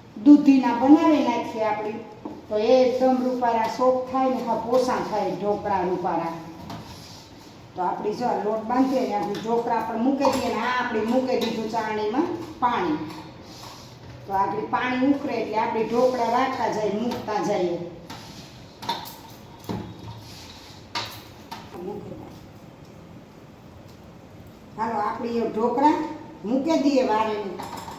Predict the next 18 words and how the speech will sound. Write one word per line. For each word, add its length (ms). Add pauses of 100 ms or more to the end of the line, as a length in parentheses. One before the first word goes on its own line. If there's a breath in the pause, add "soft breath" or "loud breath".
(140)
રૂપારો 500
પોચો, 540
રૂપારો, 420
રૂપારો, 500
રૂપારો 240
બંધાઈ 360
ગયો. 300 (800)
ને 80
એ 200
આપણી 360
જો 140
આ 200
તેલવાળી 460
ડીશ 340
કરે 260 (1300)
ને 120
મોટા 420
મોટા 320